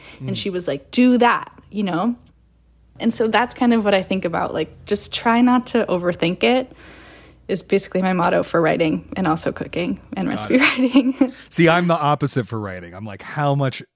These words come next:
Speaker 2: could you overthink this?"
Speaker 1: Well,
Speaker 2: And then
Speaker 1: I mean,
Speaker 2: could
Speaker 1: at the
Speaker 2: you
Speaker 1: same
Speaker 2: overthink it more? <laughs>
Speaker 1: Exactly. I mean, at the same time, I try and say, "Don't overthink it," because my inclination
Speaker 2: Right.
Speaker 1: is to overthink it. I mean, writing this book, I was like, "What are words? Like,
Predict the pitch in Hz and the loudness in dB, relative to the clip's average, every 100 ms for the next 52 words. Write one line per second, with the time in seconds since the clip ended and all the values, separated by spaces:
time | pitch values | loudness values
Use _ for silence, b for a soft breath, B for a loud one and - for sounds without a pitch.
0 | _ - 135 123 117 113 104 98 98 - | _ -2 -2 -2 -6 -8 -8 -12 -12 -12
1 | 92 - 85 78 - - - B B B | -14 -14 -18 -16 -16 -18 -20 B B B
2 | 247 277 285 269 262 147 139 131 120 113 | 0 4 4 4 4 4 6 6 4 2
3 | - - 208 160 185 175 - _ 311 _ | -4 -4 -4 -4 -10 -10 -14 _ -12 _
4 | 277 - _ - 262 254 220 - 196 233 | -16 -16 _ 0 2 2 0 -2 0 4
5 | 269 269 277 269 254 247 233 214 208 - | 4 2 2 2 0 -4 -4 -4 -6 -2
6 | 185 190 202 185 190 190 180 180 175 185 | -2 -4 -6 -6 -4 -8 -6 -6 -6 -4
7 | 196 196 180 - - 185 156 - 180 - | -6 -6 -10 -10 -4 -2 -2 -4 -4 -4
8 | 170 - 165 147 - - - - - 160 | -4 -4 -4 -4 -4 -4 -4 -6 -2 -4
9 | - - - - - - 220 214 208 202 | -4 -8 -6 -6 -8 0 2 4 4 2
10 | 208 208 196 - 180 170 190 185 190 165 | 0 -2 -6 -4 -4 -2 -4 -4 -4 -6
11 | 170 190 202 185 - - - - - - | -4 2 2 2 0 -4 -6 -4 -6 -6
12 | - 185 | -4 -4